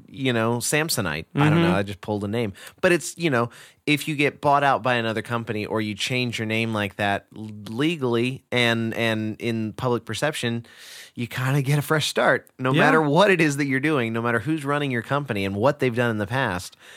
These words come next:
Speaker 1: you, people get kinda forgiven for that kinda stuff.
Speaker 2: Yeah, one of the, uh, I mean, just to kinda tie it back to, like, what can jumpstart you down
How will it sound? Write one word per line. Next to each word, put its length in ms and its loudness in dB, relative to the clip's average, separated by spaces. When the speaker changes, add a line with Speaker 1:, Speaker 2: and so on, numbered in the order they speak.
Speaker 1:
you, 260 -4
people 280 -4
get 160 -2
kinda 220 0
forgiven 360 -4
for 120 -8
that 160 -6
kinda 160 -10
stuff. 280 -10
Speaker 2:
Yeah, 200 4
one 200 4
of 80 2
the, 220 4
uh, 300 4
I 60 -2
mean, 260 2
just 260 -2
to 220 0
kinda 240 -2
tie 280 -2
it 120 -2
back 240 -2
to, 520 0
like, 140 0
what 340 0
can 240 4
jumpstart 540 2
you 140 -2
down 560 2